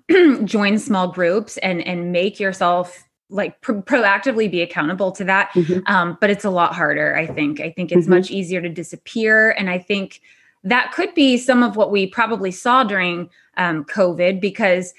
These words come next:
Speaker 1: at my church, for example, I go to a very small church. Um, it was easy for them to make sure they were checking in on
Speaker 2: Mm-hmm.
Speaker 1: basically everybody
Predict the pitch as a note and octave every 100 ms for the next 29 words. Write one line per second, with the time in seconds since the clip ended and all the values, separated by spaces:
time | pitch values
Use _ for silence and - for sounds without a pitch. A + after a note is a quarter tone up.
0 | - - F#3+ A3+ D4+ F#4+ B3+ G#3 - F#3+
1 | F3+ F3+ F#3 G3+ A3 G3+ F#3 F3 E3+ A3+
2 | A3 A3+ G3+ F#3 - - _ _ A3 G#3
3 | E3+ D3 C4 E4+ E4 - A#3+ C#4 A#3+ B3
4 | B3 G#3 F3+ F#3+ G#3 - G3 F#3 F#3 G3
5 | F#3 F3+ E3 - F#3 E3 F3 E3+ D#3+ F3+
6 | A#3+ - E3+ E3 G#3+ G#3+ F#3 D#3 D3 C#3+
7 | - - -